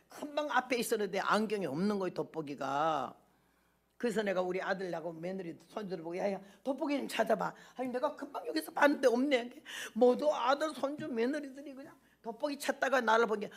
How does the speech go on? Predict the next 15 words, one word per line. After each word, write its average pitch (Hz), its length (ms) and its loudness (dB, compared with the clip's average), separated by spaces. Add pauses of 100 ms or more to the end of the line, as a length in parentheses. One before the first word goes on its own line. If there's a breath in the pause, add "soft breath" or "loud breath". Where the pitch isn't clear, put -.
(100 loud breath)
"엄마, 320 260 6
눈에 302 320 4
낀 269 240 -2
거는 247 200 4
뭐니?" 220 440 4 (1400 soft breath)
돋보기 320 440 8
눈에 294 280 6
끼고 294 300 4
돋보기를 226 500 2
찾아낸 269 500 6
거예요. - 420 -6 (1300)
저나 233 360 2
여러분이 170 640 -2 (120)
그래요. 165 680 -6 (340)
어쩌겠어요? 226 840 -6